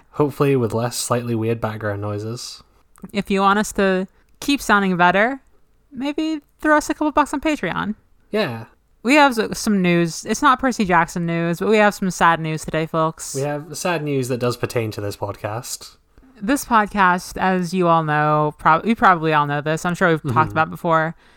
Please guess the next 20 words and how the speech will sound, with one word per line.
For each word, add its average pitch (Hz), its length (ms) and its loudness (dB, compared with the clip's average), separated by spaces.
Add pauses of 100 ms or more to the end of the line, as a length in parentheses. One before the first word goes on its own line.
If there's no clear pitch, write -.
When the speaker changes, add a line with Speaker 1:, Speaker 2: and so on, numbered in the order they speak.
(340)
Speaker 2:
is 180 800 0 (720)
heavily 220 500 2
inspired 165 680 2
by 165 180 6
one 180 160 2
of 175 160 0
our 175 320 4
shared 190 540 2
favorite 185 360 -2
podcasts, 160 840 -2
The 180 80 2
Shrieking 160 400 -2
Shack. 160 420 -2
Speaker 1:
Mm-hmm. 113 420 0 (340)
Speaker 2:
A 196 120 4
wonderful 190 1000 4
Harry 185 380 0
Potter 170 460 4
reread 165 400 2
podcast, 165 1000 2